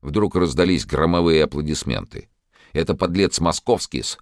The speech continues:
закончил программную свою речь и теперь, победительно улыбаясь, поправлял на лице очки. "Сдаётся мне, — сказал старший бухгалтер Нашатырёв, —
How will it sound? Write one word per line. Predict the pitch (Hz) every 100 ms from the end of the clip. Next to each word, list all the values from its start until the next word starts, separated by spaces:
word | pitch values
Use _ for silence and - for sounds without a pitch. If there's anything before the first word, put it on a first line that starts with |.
| _ -
закончил | - - 110 - 85 - -
программную | - 64 65 62 60 62
свою | - 67 69
речь | 87 123 92
и | 69
теперь, | 62 57 123
победительно | - 78 73 78 85 - 60 60
улыбаясь, | 60 62 65 127 123 110 - _ _ -
поправлял | 92 - 71 60 80 101 92
на | 76
лице | 64 64 - 65
очки. | 62 - - - - - _ _ _ _ _ _
"Сдаётся | - 55 60 117 123 104 - 85
мне, — | 92 113 110
сказал | - 62 55 60
старший | - - 64 62 -
бухгалтер | 55 62 62 52 - 52
Нашатырёв, — | 57 58 - - 58 53 -